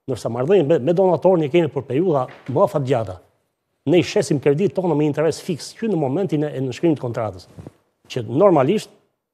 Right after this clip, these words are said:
operatorët e tjerë të rëndësishëm, siç, siç janë bankat, me që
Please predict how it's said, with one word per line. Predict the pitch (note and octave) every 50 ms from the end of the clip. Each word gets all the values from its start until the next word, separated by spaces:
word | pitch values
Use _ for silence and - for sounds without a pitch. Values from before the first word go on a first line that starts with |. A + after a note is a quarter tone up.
| _ -
operatorët | C3+ B2+ C3+ C#3 C3+ C#3 F3 E3 D3 B2+ D#3 D#3 D#3 D3+ - - - -
e | C#3+ C3
tjerë | - A#3+ G#3 C#3+ C#3
të | B2
rëndësishëm, | A2+ A2 E3 F3 E3 F#3+ D#3+ - _
siç, | - - F#3+ - - _ _
siç | _ - - - - D3+ - -
janë | B2+ A2 G2
bankat, | G#2 G2+ G2 G#2 - A3+ _ _ _ _ _
me | - A#2 G#2+
që | - A#2